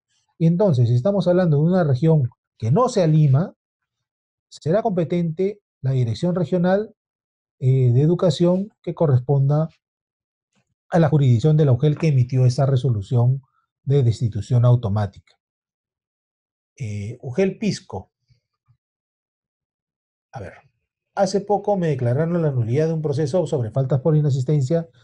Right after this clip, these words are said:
al tener en cuenta que la resolución ministerial cinco siete uno noventa y cuatro señala que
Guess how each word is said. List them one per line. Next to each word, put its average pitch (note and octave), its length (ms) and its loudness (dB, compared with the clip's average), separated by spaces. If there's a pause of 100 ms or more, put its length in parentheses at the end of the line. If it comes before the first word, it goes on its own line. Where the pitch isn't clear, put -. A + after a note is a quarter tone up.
(300)
al D3+ 160 -2
tener C#3 260 2
en E3 140 2
cuenta E3+ 360 0
que D#3+ 140 0
la D#3 120 2
resolución A#2+ 420 0
ministerial D3+ 480 2
cinco C3+ 240 -2
siete D3 200 -2
uno D3+ 180 2
noventa D3 260 0
y - 20 -10
cuatro E3+ 280 0
señala C#3 440 -2
que E3+ 320 -4